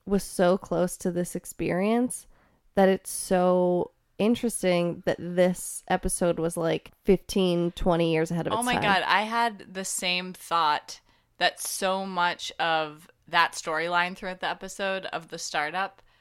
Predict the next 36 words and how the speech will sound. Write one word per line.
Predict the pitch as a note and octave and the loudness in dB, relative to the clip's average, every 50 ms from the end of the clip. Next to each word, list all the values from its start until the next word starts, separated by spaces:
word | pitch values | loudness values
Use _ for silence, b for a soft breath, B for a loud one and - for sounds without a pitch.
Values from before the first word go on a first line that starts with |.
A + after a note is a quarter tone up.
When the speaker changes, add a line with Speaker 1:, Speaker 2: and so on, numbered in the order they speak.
| _ _ _ _ _ | _ _ _ _ _
Speaker 2:
felt | _ - - - G3+ F#3 F3+ F3 - - | _ -18 -8 -2 0 2 2 2 0 -2
like, | E3 D#3+ D#3 - - - | -2 -4 -4 -6 -8 -12
with | G3 G#3 G3+ - | -10 -10 -8 -6
the | B3 A#3 | -6 -8
exception | A#3 - - C#4 C4 B3+ - - D4 B3 A3+ | -6 -6 -4 -2 -2 -2 -2 -2 -2 -2 -2
of | G#3 G3 | -2 -2
some | - - G3 F#3 F#3 F#3 | -2 0 0 0 0 0
of | F3+ F3+ F3 F3 - | -2 -4 -6 -8 -8
the | F3+ F3+ F3 | -6 -6 -6
jargon, | D#3+ D#3 - E3+ D3+ D3 D3+ E3+ F#3 A#3 B3+ C4+ C#4+ D4 D4+ | -6 -4 -2 0 0 0 0 -2 -4 -4 -4 -4 -6 -8 -8
which | D4 - G3+ G3 F#3+ - | -8 -6 -6 -6 -4 -2
I'm | G3+ F3+ F3+ F3+ | -2 -2 -2 -4
sure, | - - F#3+ F3+ F3 | -4 -2 0 0 0
especially | F3 F3+ - - - E3+ E3+ - F3 D#3+ D#3+ | 0 -2 -4 -6 -6 -6 -4 -4 -4 -6 -6
to | - F3+ | -6 -8
more | E3+ E3 E3 E3 | -6 -6 -6 -6
techie-minded | - - D#3+ - - E3 D#3 D3+ D3 D3 D3+ D3+ D#3 D3+ D#3 | -8 -10 -10 -8 -8 -8 -6 -4 -4 -4 -4 -6 -8 -10 -10
people, | - D3+ D3+ - - E3 E3+ | -10 -12 -10 -6 -4 -4 -4
would | E3+ D#3+ | -4 -6
be | D3+ D#3+ D3+ D3 | -6 -8 -6 -6
incredibly, | D3+ D#3 - - - D#3 C#3 C#3+ C#3+ C#3+ C#3+ D3 D3 D3 | -8 -10 -10 -8 -6 -6 -6 -6 -6 -8 -8 -8 -6 -6
like, | B2 C#3 D3 - - - _ _ _ _ _ - | -6 -6 -8 -10 -12 -20 _ _ _ _ _ -12
laughably | E3+ D#3+ D#3 C#3 D#3 - - E3 D3+ E3 E3 D#3 - | -4 0 0 0 0 0 -4 -8 -6 -6 -6 -4 -2
outdated. | - D3+ D3 - - F#3+ F#3+ G3 G3 G#3+ G#3+ A3 G#3+ A3+ - B B B B B B B B B B B - - | -2 -4 -4 -4 -6 -8 -6 -6 -4 -4 -6 -6 -8 -10 -18 B B B B B B B B B B B -10 -10
Uh, | - - - - F#3+ F3 F3 | -10 -10 -12 -16 -16 -10 -6
besides | F#3+ F#3+ - - G#3 G3+ G#3 G3+ F#3+ F3+ | -4 -4 0 2 2 4 2 2 -2 -2
that, | E3 E3+ D#3+ E3+ G3+ G3 - | 0 2 4 4 4 2 2
it | - G#3 | -2 -4
felt | - G3 F#3 - | -2 -2 -2 -2
like | F3 F3 - | -2 -4 -6
so | - - - G3 F3+ F3+ F3+ | -8 -6 -4 -2 -2 -2 -2
much | F#3 F3+ E3+ E3 F3+ F3+ - - - | -2 -2 -2 -2 -2 -4 -8 -8 -6
of | - E3+ E3 D#3+ D#3 D3+ - - - | -6 -6 -6 -8 -14 -20 -20 -12 -6
that | - E3 D#3+ F3 F3+ F3+ - - | -2 0 4 4 4 4 2 0
was, | E3+ E3+ E3+ E3 - | -6 -6 -6 -6 -4
like, | D#3 D3+ D3 C3+ - _ | -4 -4 -4 -4 -6 _